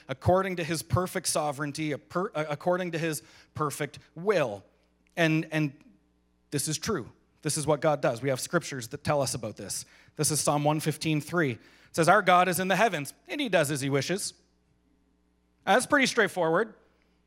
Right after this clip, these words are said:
God just wills things, and they happen. Proverbs sixteen thirty-three says, "We may throw the dice, but the Lord determines how they fall." Just again, "All right, well, God's gonna do whatever he wants.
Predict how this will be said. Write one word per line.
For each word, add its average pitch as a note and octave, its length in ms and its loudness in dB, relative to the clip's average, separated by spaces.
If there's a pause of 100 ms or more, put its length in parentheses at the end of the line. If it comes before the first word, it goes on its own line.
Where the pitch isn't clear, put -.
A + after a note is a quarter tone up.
(260)
God F#3+ 260 6
just A3 200 -8 (400)
wills A#3+ 360 4
things, C3+ 640 -4
and D3+ 220 2
they D#3+ 200 2
happen. C3 500 0 (800)
Proverbs E3+ 420 6
sixteen F#3+ 380 0
thirty-three G#3 500 4
says, E3 260 2
"We A3+ 120 4
may G3+ 140 4
throw F#3+ 200 0
the E3 80 2
dice, G3 320 4
but - 140 -4
the D#3 80 0
Lord G3 220 2
determines C3 400 -4
how B2 100 -2
they A2+ 120 -2
fall." C3+ 400 0 (1800)
Just - 160 -6
again, G3 280 6
"All F#3 120 8
right, C#4+ 160 6
well, C4 140 4
God's F#3+ 460 2
gonna A3 280 4
do A#3 140 6
whatever C4+ 300 6
he D4 60 6
wants. C#4 520 2